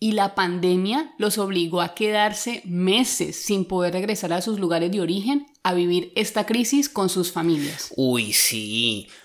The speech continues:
Speaker 2: Por todo lado se vieron casos de familias separadas y gente durmiendo en los aeropuertos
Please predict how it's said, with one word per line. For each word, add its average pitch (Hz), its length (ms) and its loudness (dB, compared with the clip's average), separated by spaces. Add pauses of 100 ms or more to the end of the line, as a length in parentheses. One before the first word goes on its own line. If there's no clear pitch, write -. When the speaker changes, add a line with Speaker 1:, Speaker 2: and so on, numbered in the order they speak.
(120)
Speaker 2:
Por - 180 -2
todo 151 300 0
lado 175 260 -2
se 190 140 -2
vieron 127 300 0
casos 165 340 -2
de 170 100 -2
familias 123 500 -2
separadas 131 960 -2
y - 60 -4
gente 120 360 -2
durmiendo 123 600 0
en 139 160 0
los 120 220 0
aeropuertos 123 920 -4